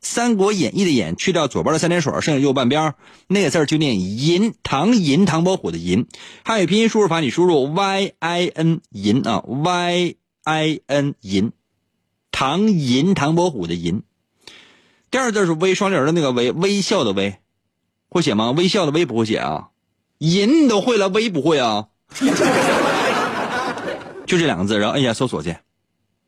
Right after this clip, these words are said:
然后有，有时候可能会出现，哎，该用户不存在。<laughs> 没有关系啊，下面有搜一搜银威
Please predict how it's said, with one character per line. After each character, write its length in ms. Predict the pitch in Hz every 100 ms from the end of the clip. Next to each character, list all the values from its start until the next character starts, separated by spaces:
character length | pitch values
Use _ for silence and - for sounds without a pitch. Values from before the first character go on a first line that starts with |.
| _
然 140 | - 107
后 260 | 135 120
有， 120 | 107 98
有 140 | 101
时 60 | 117
候 80 |
可 100 | 135
能 120 | 87 104
会 40 |
出 120 | -
现， 100 | 104 -
哎， 120 | 165
该 160 | - 202
用 160 | 226 196
户 100 | 175
不 100 | 214
存 140 | -
在。 160 | 196 - _ _
<laughs> 100 | - 269 285 - 262 262 262 - 269 247 233 240 - 226 - 254 254 - -
没 140 | - 240
有 160 | 277
关 180 | 180 156
系 80 | 147
啊， 80 | 147
下 200 | 262 247
面 100 | 185
有 160 | 110
搜 240 | 104 - 220
一 60 |
搜 160 | 190 190
银 260 | 147 135 165
威 300 | 160 156